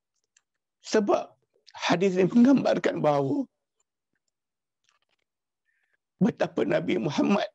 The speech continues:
tak pernah tipu kita. Muhammad sallallahu alaihi wasallam tak pernah bohong kepada kita.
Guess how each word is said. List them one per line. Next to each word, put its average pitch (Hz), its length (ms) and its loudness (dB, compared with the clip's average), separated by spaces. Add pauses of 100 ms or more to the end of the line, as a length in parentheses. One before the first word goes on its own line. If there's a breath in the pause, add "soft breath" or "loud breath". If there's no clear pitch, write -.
(1600)
tak - 160 -2
pernah 208 320 0
tipu 285 400 -2
kita. 262 320 0 (3000)
Muhammad 180 480 -2
sallallahu 160 720 -2
alaihi 175 240 0
wasallam 139 480 -4 (160)
tak - 240 -2
pernah 233 320 -2
bohong 226 400 0
kepada 247 240 -2
kita. - 320 -2